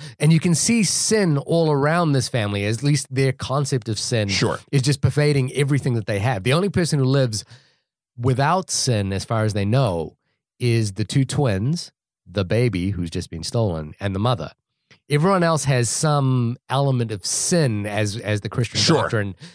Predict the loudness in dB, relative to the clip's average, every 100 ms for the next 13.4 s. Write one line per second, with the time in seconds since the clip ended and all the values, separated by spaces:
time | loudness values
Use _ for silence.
0 | _ _ -6 -4 -4 -2 0 0 -2 -2
1 | -2 -2 0 0 0 0 0 0 0 0
2 | -2 -12 -20 -6 -2 0 0 2 2 2
3 | 2 2 0 0 0 -2 -2 -8 -20 _
4 | -4 2 4 4 2 2 0 -2 -2 0
5 | 2 4 2 2 0 2 0 -2 -4 -2
6 | -2 0 0 0 0 0 0 0 0 2
7 | 2 2 0 -2 0 0 0 -4 -2 -4
8 | 0 2 4 4 4 2 -2 -8 -2 0
9 | 2 4 4 4 4 4 2 2 0 0
10 | 0 2 4 4 2 2 0 0 0 -2
11 | -2 -8 -14 _ -20 -4 0 2 2 0
12 | 2 2 4 2 0 0 0 0 0 -2
13 | 0 0 -2 -8